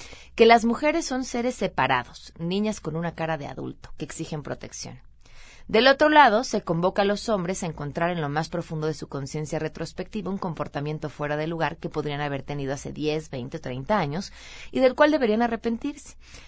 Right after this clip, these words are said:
La confesión pública, la incursión de fiscales autoproclamados en la esfera privada que se instala como un clima de sociedad totalitaria. La ola purificadora parece no conocer ningún límite.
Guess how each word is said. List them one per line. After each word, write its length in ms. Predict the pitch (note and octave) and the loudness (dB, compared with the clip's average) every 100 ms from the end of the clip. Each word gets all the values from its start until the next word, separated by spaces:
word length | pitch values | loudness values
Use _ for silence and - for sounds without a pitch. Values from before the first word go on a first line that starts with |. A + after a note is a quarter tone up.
| - | 0
La 140 | A3 | 2
confesión 500 | A3 B3 C4 C4 E4+ | 4 2 2 0 -2
pública, 600 | E4+ D4+ B3 F#3 - - - - | 0 -2 -2 -4 -4 -4 -4 -6
la 100 | F3 | -4
incursión 480 | F3 F3 F3 A3+ A3+ | -4 -4 -4 -2 -2
de 80 | A#3+ | -2
fiscales 580 | F3 - - E3 F#3 | -4 -4 0 0 0
autoproclamados 840 | D#3 - C3+ C#3+ D3 C#3 D3+ E3 D#3 | -4 -6 -6 -6 -2 -2 0 -2 -4
en 80 | C3+ | -8
la 60 | |
esfera 320 | C3+ - D#3 - | -8 -4 -4 -4
privada 480 | C#3 D3 D#3 G3+ | -4 0 0 0
que 100 | - | -10
se 140 | D#3 C#3+ | -10 -10
instala 320 | C3+ E3 E3+ | -6 -4 -4
como 200 | D#3+ D3 | -4 -6
un 80 | D3+ | -6
clima 320 | F3 F#3 G3 | -4 -4 -4
de 60 | D#3+ | -6
sociedad 580 | C#3+ - C#3 D#3 E3+ - - | -10 -8 0 2 2 -2 -14
totalitaria. 800 | - D3 A#2+ G#2+ - - - - - - - - - - - - - | -12 -10 -10 -12 -12 -14 -14 -20 -20 -20 -20 -20 -20 -18 -18 -10 6
La 240 | A3+ C4 | 10 12
ola 220 | D#4+ F4 | 10 6
purificadora 720 | A#3 G3 - E3+ D#3 F3 F#3+ | 4 2 0 0 2 4 0
parece 340 | F3 D3 D3 D3+ | -2 -4 -4 -4
no 140 | D3 | -6
conocer 400 | D#3 C#3+ - C#3 | -6 -8 -8 -8
ningún 360 | C#3 C#3 C3 C3 | -8 -8 -8 -8
límite. 380 | B2 A2+ - | -8 -10 -14